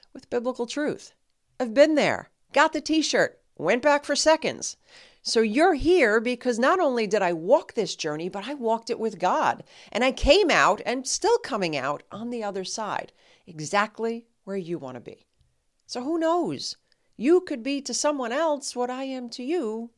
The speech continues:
right now. Look, I get what you're going through, and it hurts me to see you stuck. That's why I want to share with you the prayer that changed everything for me.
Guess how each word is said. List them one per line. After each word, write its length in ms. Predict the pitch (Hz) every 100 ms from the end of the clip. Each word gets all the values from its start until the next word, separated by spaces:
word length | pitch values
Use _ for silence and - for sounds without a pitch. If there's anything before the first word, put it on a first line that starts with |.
| -
right 160 | 240
now. 380 | 254 262 175 - _ _ _ _ _ _ _ -
Look, 140 | 233
I 100 | 247
get 320 | 208 240 262
what 140 | 226 185
you're 140 | 185
going 280 | 165 151 147
through, 220 | 175 175
and 160 | 247 254
it 100 | 233
hurts 460 | - 233 233 -
me 100 | 208
to 80 | 190
see 200 | 180 -
you 140 | 170 151
stuck. 440 | - 139 - - - - -
That's 400 | 156 202 294 -
why 180 | 262 262
I 80 | 269
want 200 | 214 214
to 60 | 226
share 300 | - 180 160
with 200 | 160 175
you 180 | 160
the 140 | 175 196
prayer 600 | - - 247 262 190 196
that 200 | 190 -
changed 640 | - 240 220 226 226 - - _ _ _ _
everything 680 | 247 269 220 185 131 139 131
for 160 | - 143
me. 300 | 123 -